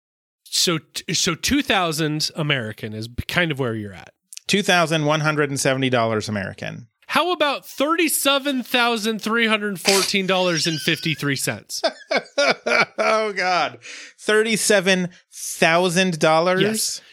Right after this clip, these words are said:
Speaker 1: It is thirty-five thousand pounds, which is thirty-seven, uh, thousand dollars.
Speaker 2: Thirty. I was off by
Speaker 1: By
Speaker 2: an
Speaker 1: an
Speaker 2: order
Speaker 1: order
Speaker 2: of
Speaker 1: of magnitude.
Speaker 2: magnitude.
Speaker 1: Yep.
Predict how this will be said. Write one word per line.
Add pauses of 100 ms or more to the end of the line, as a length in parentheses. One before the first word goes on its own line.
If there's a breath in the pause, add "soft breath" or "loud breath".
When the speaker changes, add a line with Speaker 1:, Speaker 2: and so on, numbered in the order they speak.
(120)
Speaker 1:
It
is
thirty-five
thousand
pounds,
which
is
thirty-seven, (500 soft breath)
uh,
thousand
dollars. (460)
Speaker 2:
Thirty. (220 loud breath)
I
was
off (1120)
by
Speaker 1:
By
Speaker 2:
an
Speaker 1:
an
Speaker 2:
order (120)
Speaker 1:
order
Speaker 2:
of
Speaker 1:
of
magnitude.
Speaker 2:
magnitude.
Speaker 1:
Yep.